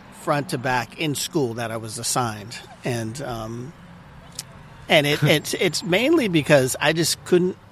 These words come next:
Speaker 1: I never could relate to any of the other books, and, and this is something to be said about,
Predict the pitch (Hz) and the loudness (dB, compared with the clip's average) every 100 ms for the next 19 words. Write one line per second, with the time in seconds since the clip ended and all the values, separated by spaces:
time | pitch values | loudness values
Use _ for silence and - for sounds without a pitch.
0 | - 139 131 143 165 185 180 190 - - | -4 -2 0 0 2 0 0 -6 -14 -20
1 | - - - - 143 135 123 123 123 120 | -20 -16 -8 0 2 2 0 -2 0 -2
2 | 120 123 - 127 - 123 117 110 117 - | -2 -4 -4 -4 -4 -6 -6 -6 -6 -6
3 | 120 110 107 110 - - - - - - | -6 -8 -10 -12 -12 -12 -12 -14 -18 -20
4 | - - - - - - 131 110 110 117 | -20 -20 -20 -20 -12 -2 0 0 -4 -8
5 | - 120 117 123 - 240 170 175 - 240 | -4 -4 -4 -10 -18 -12 -4 -4 -4 -4
6 | 165 202 185 139 123 123 - 131 117 123 | -2 0 0 -2 -2 -2 -2 0 0 -2
7 | 127 110 113 107 110 | -6 -4 -4 -4 -8